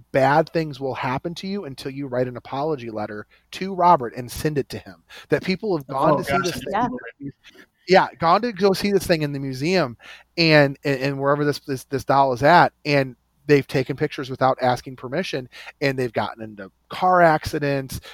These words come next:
Speaker 1: they, they've, they've lost their jobs, they've gotten divorced, their life has gone into shatters, and they've had to write an apology letter, and all that bad luck goes away.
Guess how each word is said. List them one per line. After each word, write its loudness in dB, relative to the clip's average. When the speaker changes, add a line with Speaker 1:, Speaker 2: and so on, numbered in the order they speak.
Speaker 1:
they, 0
they've, -4
they've -8
lost -4
their -10
jobs, 4
they've -6
gotten -2
divorced, 0
their 0
life 4
has -8
gone 0
into -6
shatters, 4
and -8
they've -4
had 2
to -4
write 2
an -4
apology 0
letter, -2
and -8
all -4
that -2
bad -2
luck -10
goes -12
away. -14